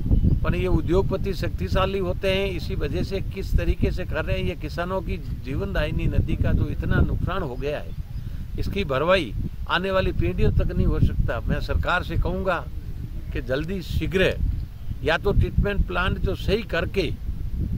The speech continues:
इस उद्योग को चालू रखा जाए, वरना इस पानी को कैसे भी करके उद्योग चाहे बंद भी हो जाए, पर किसानों की जो जीवन शैली पे जो नुकसान हो रहा है, उसको कैसे बचाया जाए, इसके लिए सरकार को प्रबंध करना चाहिए।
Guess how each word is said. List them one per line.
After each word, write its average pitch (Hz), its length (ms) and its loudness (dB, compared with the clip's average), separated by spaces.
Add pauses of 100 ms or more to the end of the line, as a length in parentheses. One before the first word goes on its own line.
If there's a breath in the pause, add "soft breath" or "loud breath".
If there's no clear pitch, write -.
(340)
इस - 120 -2
उद्योग 156 380 0
को - 140 0
चालू 143 320 0
रखा 196 280 2
जाए, 190 280 0 (640)
वरना 196 480 0 (480)
इस 175 100 -6
पानी 180 360 -2
को 202 200 0
कैसे 175 320 0
भी 180 160 -2
करके 175 380 0
उद्योग 170 400 -2
चाहे 180 200 2
बंद 233 240 0
भी 226 160 -4
हो 151 160 -2
जाए, 190 260 -2 (240)
पर 151 100 -6
किसानों 175 460 -2
की 180 140 -6
जो 175 200 -4
जीवन 170 300 -6
शैली 170 300 -4
पे 170 180 -6
जो 156 140 -6
नुकसान 165 360 -4
हो 147 160 2
रहा 165 120 4
है, 160 120 2
उसको 147 260 -6
कैसे 175 300 -6
बचाया 165 400 -2
जाए, 139 260 -4 (440)
इसके - 180 -4
लिए 147 160 -4
सरकार 143 380 -2
को 147 120 -6
प्रबंध 147 360 -4
करना 139 280 0
चाहिए। 147 380 -4